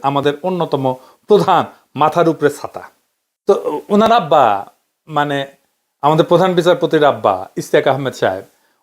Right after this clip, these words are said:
উনি কিন্তু লন্ডন স্কুল অফ ইকোনমিক্সে পড়েছেন, আবার ওকালতি করিচ্ছেন।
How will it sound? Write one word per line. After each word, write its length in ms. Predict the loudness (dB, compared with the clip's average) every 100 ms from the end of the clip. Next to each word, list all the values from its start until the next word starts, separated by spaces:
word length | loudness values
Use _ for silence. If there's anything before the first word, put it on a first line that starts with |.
| -2
উনি 180 | 0 2
কিন্তু 500 | 2 4 2 2 0
লন্ডন 380 | 2 2 2 -2
স্কুল 240 | -2 0
অফ 120 | 2
ইকোনমিক্সে 500 | 2 2 0 -4 -4
পড়েছেন, 540 | -4 -4 -6 -6 -10 -10 _ _ _ _ _ -4
আবার 260 | 2 4
ওকালতি 420 | 4 4 2 0
করিচ্ছেন। 540 | -6 -6 -8 -10 -12